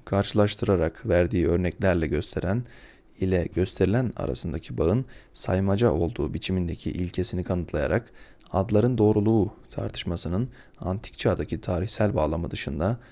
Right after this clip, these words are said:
sürdürülmesinin beyhudeliğini göstermiştir. Böylece insanlığın tarih boyunca mitolojik veya dinsel inançlardan, örneğin Eski Ahit'teki Babil efsanesinde,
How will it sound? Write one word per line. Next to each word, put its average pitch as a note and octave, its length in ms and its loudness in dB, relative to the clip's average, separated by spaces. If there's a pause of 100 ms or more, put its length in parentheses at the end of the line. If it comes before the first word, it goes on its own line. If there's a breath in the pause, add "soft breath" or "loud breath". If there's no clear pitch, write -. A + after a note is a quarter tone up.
(120)
sürdürülmesinin G2+ 1040 -2
beyhudeliğini G2+ 640 2
göstermiştir. - 800 -6 (600 loud breath)
Böylece F2+ 460 2
insanlığın F2 580 -2
tarih F#2+ 420 0
boyunca D#2 360 -4 (340 soft breath)
mitolojik G#2+ 540 -2
veya F2 280 -2
dinsel G#2 340 0
inançlardan, F#2 680 -2 (760)
örneğin F2+ 380 -2 (120)
Eski F2 300 0
Ahit'teki - 560 -4
Babil F2 280 -2
efsanesinde, D2+ 720 -4